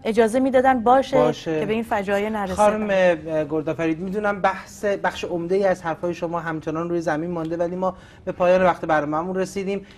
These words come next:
Speaker 2: موضوع برنامهٔ هفتهٔ آینده‌مون رو هم که مشخص کردید، گفتید که حکمت خسروانی است که بایستی بهش
Speaker 1: اجازه بدین
Speaker 2: پرداخت
Speaker 1: در یک
Speaker 2: بشه.
Speaker 1: نوبت دیگه، چون باید
Speaker 2: قطعاً
Speaker 1: برم.
Speaker 2: در
Speaker 1: آره،
Speaker 2: آتیه
Speaker 1: حتماً
Speaker 2: نزدیک.
Speaker 1: در
Speaker 2: حالا
Speaker 1: آتیه نزدیک.
Speaker 2: هر وقت که شما، می‌دونم،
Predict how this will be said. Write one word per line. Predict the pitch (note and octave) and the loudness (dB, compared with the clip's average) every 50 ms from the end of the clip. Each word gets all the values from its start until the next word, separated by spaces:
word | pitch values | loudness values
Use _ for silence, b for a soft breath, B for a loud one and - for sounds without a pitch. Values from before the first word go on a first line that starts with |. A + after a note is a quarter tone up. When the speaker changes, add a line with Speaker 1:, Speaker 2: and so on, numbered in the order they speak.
| B B - | B B -4
Speaker 2:
موضوع | F3+ F3+ F3+ D#3+ F3+ G#3 | -2 -2 -2 0 -2 0
برنامهٔ | F3 F#3+ E3+ E3 E3 E3 E3+ F#3 F#3+ | 2 2 2 2 2 -2 -4 -6 -6
هفتهٔ | F3 F3 E3 - - E3+ | -8 -10 -10 -4 -4 -2
آینده‌مون | E3 D#3+ D#3 D#3+ E3 F3 F#3 F#3 F3+ | 0 0 -2 -2 -2 -2 -2 -2 -4
رو | F3 | -2
هم | E3+ F3+ F3 | -4 -4 -4
که | F3 | -4
مشخص | F3 D#3+ D3 - D#3 - - F#3+ F#3 F#3+ | -8 -8 -6 -8 -8 -4 -4 -4 -4 -2
کردید، | - F#3+ F3+ E3+ E3+ E3 F3 E3+ E3 | -2 0 0 2 2 0 -2 -4 0
گفتید | D#3+ F#3 F3+ F3+ - F3+ E3+ | -2 -2 -2 -2 -6 -10 -8
که | - F3 | -4 -4
حکمت | E3 D#3 D#3 E3 D#3+ E3+ | -4 -4 -4 -4 -6 -6
خسروانی | E3 - E3 D3+ - - D3 C#3+ C#3+ C#3+ D3 E3 | -4 -6 -8 -6 -2 -2 -2 0 0 -2 -2 -4
است | D#3+ - - | -8 -8 -12
که | - | -10
بایستی | D#3 D3+ D3 D3+ D#3 D3+ - E3+ | -8 -4 -2 -2 -4 -2 -4 -6
بهش | D3+ D#3+ D#3+ G3+ | -2 -2 0 2
Speaker 1:
اجازه | A#3 A#3 A#3 C#4 | 2 4 6 6
بدین | C#4+ C#4+ D#4+ D#4 | 6 6 4 6
Speaker 2:
پرداخت | C#4+ C#4 C4+ | 6 6 6
Speaker 1:
در | C4 | 4
یک | D4+ C#4+ | 2 2
Speaker 2:
بشه. | C#4+ C#4+ | 2 4
Speaker 1:
نوبت | C#4 C#4+ D4 - D4 | 6 6 4 4 4
دیگه، | F#4 E4+ D4 D4 C#4+ D#4 C#4+ | 2 2 2 2 0 0 0
چون | - D4+ C#4 C#4 | 0 -4 -2 -2
باید | C4+ B3 B3+ B3+ | 0 0 2 4
Speaker 2:
قطعاً | F3+ - C4+ | 4 4 4
Speaker 1:
برم. | C#4 C4+ C4+ F3 F#3 F#3+ - | 2 2 2 2 0 0 2
Speaker 2:
در | F#3 F3 F3 | 2 4 6
Speaker 1:
آره، | A3 B3+ B3+ | 6 6 6
Speaker 2:
آتیه | B3 - C4 A#3+ A#3 | 8 6 6 6 6
Speaker 1:
حتماً | A3 F#3 - B3+ A#3+ | 4 4 4 2 2
Speaker 2:
نزدیک. | B3 B3 A3 | 2 2 4
Speaker 1:
در | A3+ A3 | 2 4
Speaker 2:
حالا | G#3+ A3+ A3 A3 - | 6 4 4 4 4
Speaker 1:
آتیه | A3+ A#3 A#3 | 2 2 2
نزدیک. | A#3 A3+ G#3+ G#3 G3 G3 G#3+ G3+ - | 0 -2 -4 -4 -6 -6 -8 -4 0
Speaker 2:
هر | G3 G3+ G3+ F#3+ | 0 0 2 2
وقت | G3+ F#3+ - | -2 -4 -4
که | G#3+ | -10
شما، | F#3+ - F#3+ G3 | -8 -6 -4 -2
می‌دونم، | G#3+ A3 G#3 F#3 E3 D#3 D3 | -2 -2 0 0 -2 -2 -4